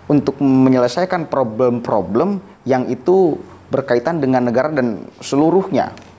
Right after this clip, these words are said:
Artinya menjadi solusi. Islam itu menjadi solusi ya,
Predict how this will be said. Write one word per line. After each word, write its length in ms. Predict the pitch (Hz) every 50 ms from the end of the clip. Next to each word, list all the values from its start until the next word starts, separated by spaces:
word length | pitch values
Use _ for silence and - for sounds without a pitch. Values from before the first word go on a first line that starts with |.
| - - - -
Artinya 400 | - 147 151 - 165 180 220 240
menjadi 400 | 214 170 151 143 151 139 147 156
solusi. 640 | - - 165 175 196 214 208 - - 113 98 - - - - - - - - - - - - - - - - - - - - - - - - - - - - - -
Islam 360 | - 143 - - 147 143 156 160
itu 120 | - -
menjadi 360 | 254 240 175 143 143 135 135 139
solusi 560 | - - 135 135 151 185 208 - - 120 104
ya, 160 | 98 98 135